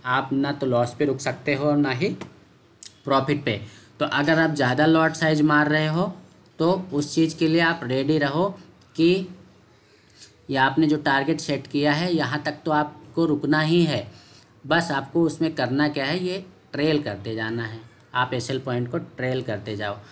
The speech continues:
अब देखो, हमने जो अभी यहाँ पे एसएल और टारगेट यहाँ पे फिक्स किया है, अब देखना ये है कि यहाँ तक जाता है कि नहीं जाता है। just यहाँ पे हो सकता है कि पाँच मिनट लग जाए, दस मिनट लग जाए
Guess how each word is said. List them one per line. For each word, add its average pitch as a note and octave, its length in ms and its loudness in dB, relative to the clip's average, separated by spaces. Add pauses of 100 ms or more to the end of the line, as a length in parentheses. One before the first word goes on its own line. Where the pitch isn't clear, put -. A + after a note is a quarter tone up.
(160)
अब B2+ 100 -2
देखो, C3+ 400 -2
हमने B2+ 360 0
जो D3 160 0
अभी C3+ 240 0
यहाँ B2+ 280 0
पे C#3+ 100 -4
एसएल D3+ 440 -4
और C3 320 -6 (500)
टारगेट B2 440 -4 (180)
यहाँ A#2 300 -2
पे C3+ 60 -4
फिक्स C3+ 280 -6
किया A#2 220 -2
है, D#3 200 -2 (300)
अब G#2 100 -4
देखना A#2+ 400 0
ये C#3 200 -2
है C3 120 -2
कि D3 140 -2
यहाँ B2+ 360 0
तक C3 80 -4
जाता A#2+ 460 -2
है B2 140 -2
कि C3+ 100 -6
नहीं A2 200 -4
जाता G#2 340 -10
है। D3+ 180 -8 (500)
just C3 260 -4
यहाँ B2 340 -2
पे C3 200 -4 (180)
हो B2+ 100 -4
सकता B2+ 360 -4
है A#2+ 120 -4
कि B2+ 320 -4 (600)
पाँच B2+ 280 2
मिनट B2+ 200 0
लग A#2 160 -4
जाए, A#2+ 200 -2
दस A#2 280 -6
मिनट A2+ 180 -4
लग A2+ 180 -6
जाए A2+ 280 -6